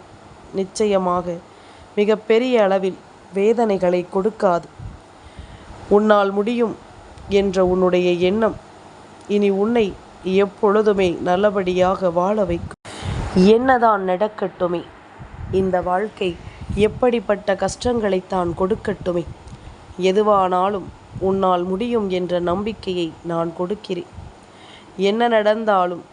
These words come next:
உன்னால் சாதிக்க முடியும் என்ற உணர்வை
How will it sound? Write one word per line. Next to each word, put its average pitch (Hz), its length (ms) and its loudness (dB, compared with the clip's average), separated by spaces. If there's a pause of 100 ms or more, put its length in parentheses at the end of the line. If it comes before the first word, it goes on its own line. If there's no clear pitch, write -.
(200)
உன்னால் 185 440 0
சாதிக்க 208 640 -2
முடியும் 190 380 -4
என்ற 175 320 -2
உணர்வை 185 460 -4